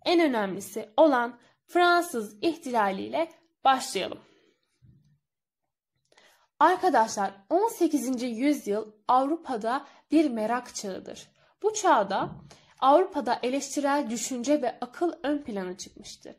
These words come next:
Siyasal ve sosyal tüm kurumlar ve kilisenin otoritesi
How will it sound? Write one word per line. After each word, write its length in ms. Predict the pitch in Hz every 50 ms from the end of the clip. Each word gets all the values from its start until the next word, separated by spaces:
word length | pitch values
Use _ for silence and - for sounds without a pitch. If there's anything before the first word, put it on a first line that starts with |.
| - _ _ _ _ - - - _ _
Siyasal 800 | - - - - 285 311 302 320 320 320 320 330 370 403 427 403
ve 120 | 359 339
sosyal 600 | 320 - - 294 277 269 - - - 269 226 220 220
tüm 220 | - - 349 403 392
kurumlar 540 | 403 - 285 254 220 202 196 190 - - - - _ _ _ -
ve 120 | 277 285 285
kilisenin 640 | - - 320 349 359 - 330 285 233 220 - - -
otoritesi 800 | 277 285 294 320 294 254 - - 226 220 - - 294 359 403